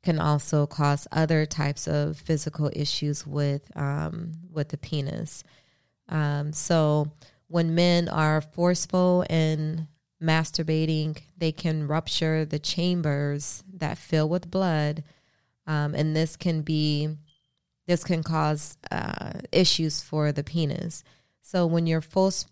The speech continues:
forcefully bending or, um, stroking the penis, it can cause, uh, problems with the blood vessels, basically, and the spaces that have to fill with the blood to provide your erection.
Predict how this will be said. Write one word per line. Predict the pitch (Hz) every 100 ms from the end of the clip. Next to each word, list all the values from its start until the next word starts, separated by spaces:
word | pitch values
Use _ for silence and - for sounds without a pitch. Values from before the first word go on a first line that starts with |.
| -
forcefully | 226 226 - 196 196
bending | 160 170 175 175 175 175 170
or, | - 165 160 156 151 156 - _ _ _ - - -
um, | 156 151 151
stroking | - 196 196 190 165
the | 151
penis, | 151 190 165 151 151
it | 160 151
can | 170 156 151 151 _ _ _ _ -
cause, | 180 160 156 156 - -
uh, | 156 147
problems | 151 170 160 160 156 156 156
with | 156 151 151 - 165 - - - 175
the | 160
blood | 160 160 156 - 160 - _
vessels, | - 156 - 135 143
basically, | 143 143 143 143 143 135
and | 135
the | 139
spaces | - 165 160 - 156 147
that | 147
have | 151 139
to | - 147
fill | - 143
with | 135 139
the |
blood | 139 139 139 139
to | - 147 139
provide | 135 147 143 147 147
your | 139
erection. | 139 151 156 - - 107